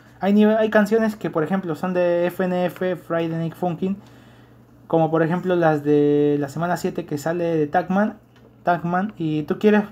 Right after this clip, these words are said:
buscar esas canciones que están en Newgrounds. Entonces, esos números, o sea, ese, esa I D de la canción tiene un millón,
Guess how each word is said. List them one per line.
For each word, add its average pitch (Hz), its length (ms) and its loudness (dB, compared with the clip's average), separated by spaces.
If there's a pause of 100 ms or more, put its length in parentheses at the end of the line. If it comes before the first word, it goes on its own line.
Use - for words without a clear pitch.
buscar 170 300 2
esas 202 160 -2
canciones 190 360 -2
que 170 60 -6
están 180 180 -2
en 180 80 -4
Newgrounds. 190 500 2 (340)
Entonces, 165 500 -6 (480)
esos 214 440 4
números, 220 720 2
o 175 100 -4
sea, 185 360 2
ese, 214 400 -2 (100)
esa 240 220 2
I 247 60 2
D 233 300 4
de 190 100 -4
la 165 120 -4
canción 208 460 -4 (200)
tiene 170 200 -6
un 175 80 -4
millón, 180 420 2